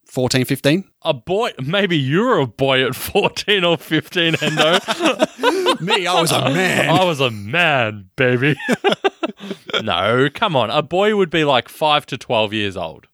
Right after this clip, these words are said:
Speaker 1: Well, he looks like a young lad, all right?
Speaker 2: I mean, he's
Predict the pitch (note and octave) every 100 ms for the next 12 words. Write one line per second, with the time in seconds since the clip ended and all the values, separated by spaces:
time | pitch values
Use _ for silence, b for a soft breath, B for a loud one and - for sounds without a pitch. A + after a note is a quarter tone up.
0 | - D#3 D3+ E3+ G3 F3+ E3+ - C#3+ B2+
1 | B2+ C#3+ D3 D3+ - - B2+ C3 B2 A2
2 | - _ - B2 A#2 D3 - - - F#3
3 | F#3+ G3